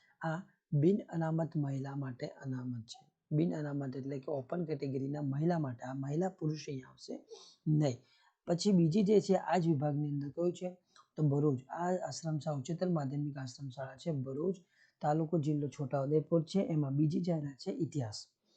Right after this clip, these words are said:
ઇતિહાસમાં શિક્ષણ સહાયક, એમાં પણ એમ એ, બી એડ હોવા જોઈએ, તમે ઇતિહાસ સાથે ને ટાટ ટુ પાસ કરેલી હોવી જોઈએ. શૈક્ષણિક રીતે પછાત વર્ગ એટલે કે ઓ બી સી માટેની આ સીટ છે. ત્રીજી જાહેરાત છે ઉત્તર બુનિયાદી આશ્રમ શાળા છે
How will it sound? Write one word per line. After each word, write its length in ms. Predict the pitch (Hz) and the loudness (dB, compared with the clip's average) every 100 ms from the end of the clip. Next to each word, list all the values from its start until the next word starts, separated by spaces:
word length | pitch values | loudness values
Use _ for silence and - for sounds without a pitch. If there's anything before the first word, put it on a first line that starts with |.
| - - _ - | -20 -20 _ -2
ઇતિહાસમાં 480 | 156 185 180 208 202 | 2 2 2 2 -2
શિક્ષણ 340 | 190 - 170 | -4 -4 -4
સહાયક, 340 | 143 156 151 | -2 -2 -2
એમાં 240 | 151 147 139 | -2 -2 -4
પણ 140 | 156 | -4
એમ 160 | 143 139 | -6 -4
એ, 60 | |
બી 180 | 131 131 | -4 -2
એડ 140 | 139 143 | -2 -4
હોવા 240 | 143 143 | -8 -4
જોઈએ, 120 | 151 | -4
તમે 220 | 151 151 | -4 -8
ઇતિહાસ 360 | 156 135 143 135 | -12 -14 -16 -16
સાથે 380 | - 139 - 175 | -14 -14 -6 -2
ને 140 | 160 | -2
ટાટ 440 | 127 151 139 131 - | -4 -8 -10 -10 -4
ટુ 120 | 180 | -4
પાસ 320 | 170 143 139 | -4 -8 -10
કરેલી 280 | - 127 139 | -12 -8 -6
હોવી 280 | 117 139 214 _ _ _ _ | -6 -6 -8 _ _ _ _
જોઈએ. 240 | 131 135 113 - | -2 -2 -2 -2
શૈક્ષણિક 460 | 170 - 202 202 | -2 0 0 4
રીતે 200 | 202 185 185 | 2 2 2
પછાત 360 | 160 139 151 156 | 0 -2 -2 0
વર્ગ 140 | 165 | 0
એટલે 220 | 160 147 | 0 0
કે 120 | 151 156 | 0 0
ઓ 100 | 135 | 2
બી 140 | 139 | 0
સી 200 | 139 165 | -2 -2
માટેની 420 | 156 143 165 160 | -4 -4 -4 -4
આ 20 | |
સીટ 280 | 131 - 123 | -4 -6 -8
છે. 340 | - - 143 - _ - - _ _ _ _ _ _ _ 127 | -8 -8 -10 -12 _ -20 -20 _ _ _ _ _ _ _ 4
ત્રીજી 260 | 190 170 202 | 6 8 6
જાહેરાત 400 | 202 185 175 175 | 4 2 -2 -4
છે 160 | - | -4
ઉત્તર 320 | - 156 - | -2 -2 0
બુનિયાદી 420 | 190 160 151 151 151 | 2 2 0 -2 -4
આશ્રમ 300 | 135 147 139 | -6 -8 -8
શાળા 320 | 139 127 123 | -8 -8 -10
છે 280 | - 202 | -6 -6